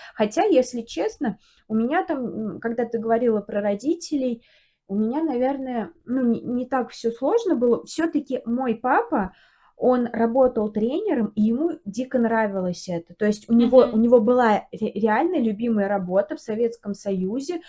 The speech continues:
Speaker 1: э, которая оплачивалась. То есть в Советском
Speaker 2: М.
Speaker 1: Союзе были другие зарплаты, они могли
Speaker 2: Мгм.
Speaker 1: там е-, еду купить и, там, не знаю, отложить как-то на что-то. Ну, в общем,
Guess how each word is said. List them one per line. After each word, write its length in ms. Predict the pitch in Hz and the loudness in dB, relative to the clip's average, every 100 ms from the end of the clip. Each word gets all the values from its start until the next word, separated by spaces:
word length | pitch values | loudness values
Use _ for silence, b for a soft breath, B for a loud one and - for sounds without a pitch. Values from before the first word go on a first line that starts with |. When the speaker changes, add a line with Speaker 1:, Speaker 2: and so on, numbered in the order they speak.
| B - | B -12
Speaker 1:
э, 320 | - 160 190 - | -4 -2 -2 -2
которая 380 | 226 254 220 | 4 6 6
оплачивалась. 920 | - 226 226 196 170 - 220 233 262 - | 4 0 0 0 -2 -4 -4 -2 -2 -2
То 100 | 214 | -4
есть 100 | - | 0
в 40 | |
Советском 400 | 220 220 214 208 | 0 0 0 -2
Speaker 2:
М. 20 | |
Speaker 1:
Союзе 420 | 208 220 233 190 | 0 0 0 -2
были 200 | 190 208 | 0 0
другие 440 | 196 233 214 220 196 | 0 -2 -2 -2 -2
зарплаты, 600 | 202 196 214 240 370 254 | -4 -6 -2 -2 0 -2
они 180 | 208 269 | -2 -2
могли 400 | 240 214 214 269 | -4 -2 -2 -4
Speaker 2:
Мгм. 20 | |
Speaker 1:
там 200 | 208 190 | -4 -6
е-, 240 | 170 202 190 | -6 -10 -8
еду 340 | 180 185 330 | -6 -4 -2
купить 480 | 311 - 240 214 - | -2 -4 -8 -10 -10
и, 160 | 214 | -8
там, 220 | 226 208 196 | -8 -8 -8
не 60 | |
знаю, 200 | 190 185 | -8 -10
отложить 600 | 180 180 170 202 311 - | -8 -8 -8 -4 -4 -6
как-то 340 | - 226 - 202 | -10 -10 -10 -10
на 140 | 202 | -8
что-то. 400 | 202 - 190 - | -10 -10 -10 -8
Ну, 60 | 359 | -6
в 40 | |
общем, 280 | 262 - 208 | -4 -6 -10